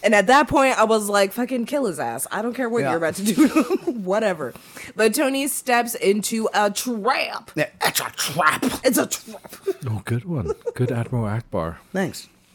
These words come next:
Speaker 3: It's a trap.
Speaker 1: Um,
Speaker 2: Admiral Akbar cereal.
Speaker 3: Oh, oh.
Speaker 2: That's from, uh,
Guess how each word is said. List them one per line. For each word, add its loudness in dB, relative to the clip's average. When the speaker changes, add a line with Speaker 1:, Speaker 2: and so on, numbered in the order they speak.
Speaker 3:
It's 0
a 4
trap. 2
Speaker 1:
Um, 6
Speaker 2:
Admiral 4
Akbar 0
cereal. -4
Speaker 3:
Oh, 0
oh. -2
Speaker 2:
That's -10
from, -8
uh, -14